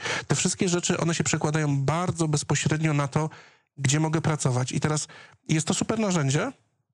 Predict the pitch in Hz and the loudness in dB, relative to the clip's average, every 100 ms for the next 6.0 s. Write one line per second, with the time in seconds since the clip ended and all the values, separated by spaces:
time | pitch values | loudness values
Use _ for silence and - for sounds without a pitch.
0 | _ - 143 139 127 - _ 147 147 135 | _ 0 2 2 0 -6 _ 0 2 0
1 | 131 - 143 147 160 156 147 196 - _ | -2 -2 0 2 2 2 0 -2 -6 _
2 | _ _ _ _ - 147 156 151 156 - | _ _ _ _ 0 2 2 2 0 0
3 | 247 143 180 220 - 156 156 160 - 160 | 0 2 0 -4 -2 0 2 0 0 0
4 | 156 147 - 151 147 151 151 151 156 156 | -2 -2 -4 0 0 0 0 2 0 0
5 | 143 151 170 160 160 - 151 143 127 208 | 0 2 2 2 0 0 0 -2 0 -2